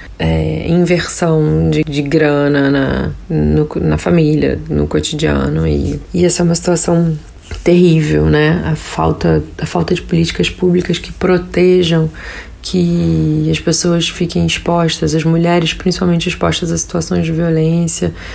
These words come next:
a relações que, né, que não, que não são mais saudáveis, ou que talvez nunca foram,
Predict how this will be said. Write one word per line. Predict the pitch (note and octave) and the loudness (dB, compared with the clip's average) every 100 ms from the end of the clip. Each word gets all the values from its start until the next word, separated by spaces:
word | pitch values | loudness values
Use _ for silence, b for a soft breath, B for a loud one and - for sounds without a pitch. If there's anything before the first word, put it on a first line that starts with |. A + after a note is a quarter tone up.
| B B | B B
a | E3 | 0
relações | D#3+ E3+ D#3 - E3 E3 | 2 2 2 2 0 0
que, | - F3 D#3+ D3+ - - | 0 2 2 -2 -8 0
né, | E3+ E3+ F3 | 2 2 2
que | - E3 | 0 2
não, | E3 D#3+ D#3 D3+ D3 C#3+ C#3+ C#3+ - | 2 2 2 0 -2 -4 -6 -10 -10
que | - E3+ | 0 2
não | D#3+ | 2
são | - | 2
mais | F3+ F3 - | 2 2 2
saudáveis, | F#3 F#3 D#3+ D3+ E3 E3 D#3 D3 D3 - | 2 2 2 2 2 0 0 0 -2 -4
ou | E3 D#3 | -2 -2
que | - | -2
talvez | E3 D#3 D#3 | -2 0 0
nunca | D#3+ D#3 F3 | 0 0 -2
foram, | - E3+ F3 F3 | -4 -2 0 0